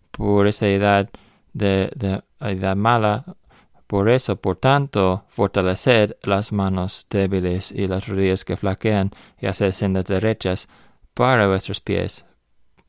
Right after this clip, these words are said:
para que podamos correr en esa carrera. Ahora, a lo mejor piensas,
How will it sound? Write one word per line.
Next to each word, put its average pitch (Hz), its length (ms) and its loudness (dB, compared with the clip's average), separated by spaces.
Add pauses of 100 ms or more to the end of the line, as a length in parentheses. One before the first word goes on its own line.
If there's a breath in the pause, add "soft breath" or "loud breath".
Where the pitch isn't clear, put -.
(360)
para 92 260 0
que 95 140 -4
podamos 95 520 -2
correr 95 380 -2
en 90 80 -2
esa 90 180 -6
carrera. 101 440 -4 (600 soft breath)
Ahora, 110 220 0
a - 20 2
lo 101 80 0
mejor 104 380 0
piensas, 127 560 0